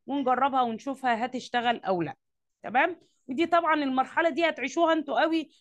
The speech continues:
لما تيجوا ان شاء الله باذن الله في التحضيرات بتاعتكم، تبتدوا تحضروا وتشوفوا المادة بتمشي معاكم في التطبيق اللي انتوا عايزينه ولا لا. طيب مثال بقى،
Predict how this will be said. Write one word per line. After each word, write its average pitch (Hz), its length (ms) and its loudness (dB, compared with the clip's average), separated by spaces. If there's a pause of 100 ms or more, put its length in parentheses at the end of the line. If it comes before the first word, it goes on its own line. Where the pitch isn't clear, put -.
(160)
لما 269 200 0
تيجوا 277 300 -4
ان 233 60 -4
شاء 269 200 2
الله 254 200 2
باذن 254 280 -4
الله 254 220 0
في - 80 -12
التحضيرات 240 500 -4
بتاعتكم، 262 600 -2 (260)
تبتدوا 330 380 -2
تحضروا 294 640 0 (240)
وتشوفوا 320 640 -2
المادة 262 480 0
بتمشي 277 420 -4
معاكم 262 420 -2
في 320 100 -8
التطبيق 269 480 -4
اللي 254 160 -2
انتوا 285 180 -2
عايزينه 247 460 -2
ولا 233 400 0
لا. 151 120 -8 (800)
طيب 226 240 0 (540)
مثال 330 460 2
بقى، 180 200 -2